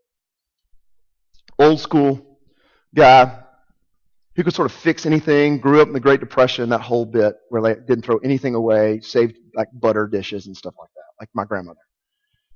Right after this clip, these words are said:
And one time I broke a rake. I broke a rake.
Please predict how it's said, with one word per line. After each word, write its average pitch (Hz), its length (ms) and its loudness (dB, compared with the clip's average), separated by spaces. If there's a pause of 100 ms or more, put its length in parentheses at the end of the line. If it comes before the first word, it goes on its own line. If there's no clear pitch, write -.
(1800)
And 156 160 4
one 220 100 4
time 247 140 0
I 196 60 4
broke 165 240 4
a 139 60 4
rake. 123 460 2 (920)
I 135 60 -2
broke 147 400 2
a 120 60 -4
rake. 110 460 -6